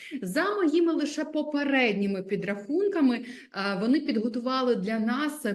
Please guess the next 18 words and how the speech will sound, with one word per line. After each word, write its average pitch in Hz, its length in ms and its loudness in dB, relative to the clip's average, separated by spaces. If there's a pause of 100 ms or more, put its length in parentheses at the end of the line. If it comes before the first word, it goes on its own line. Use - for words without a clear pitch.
(100)
понад 254 480 0
десять 254 440 2
мільярдів 220 920 0 (220)
доларів 208 800 4
та 202 140 0 (100)
євро, 180 460 0
які 202 320 -2
надходять 208 720 0
до 214 120 2
України, 208 580 -2
уже 214 460 -2
вже 185 320 0
надходять. 185 840 0 (280)
І 294 160 6
ці 302 120 0
кошти 349 460 -2
будуть 302 280 -2
розподілені 269 1000 0